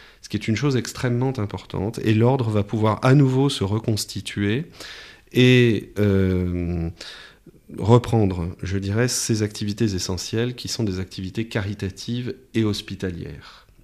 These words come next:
et non plus des activités militaires. Donc l'ordre participe, par des œuvres de bienfaisance, au, tout au long du dix-neuvième siècle,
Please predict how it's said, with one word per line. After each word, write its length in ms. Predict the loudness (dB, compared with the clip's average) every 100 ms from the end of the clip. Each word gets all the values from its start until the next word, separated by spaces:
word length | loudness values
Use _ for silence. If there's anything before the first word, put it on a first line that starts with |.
| -8
et 80 | -2
non 180 | 0 -2
plus 360 | -4 -4 -4
des 180 | -4 -6
activités 520 | -8 -8 -12 -6 -4
militaires. 840 | -2 -2 -4 -6 -12 -14 -16 -20 _ _ -20 -18 -18 -18 -6 -2
Donc 180 | 2
l'ordre 340 | 4 4 4 0
participe, 840 | 0 -2 -2 -4 -4 -4 -4 -6 -14 -20 -20 -8 0
par 160 | 2
des 200 | 4 4
œuvres 300 | 4 2 0
de 100 | -2
bienfaisance, 920 | 0 -2 -2 -4 -4 -2 -2 -4 -8 -12
au, 120 | -10
tout 240 | -10 -4 2
au 60 |
long 140 | 4 4
du 120 | 0
dix-neuvième 580 | -2 0 2 2 0 -2
siècle, 540 | -4 -4 -4 -4 -6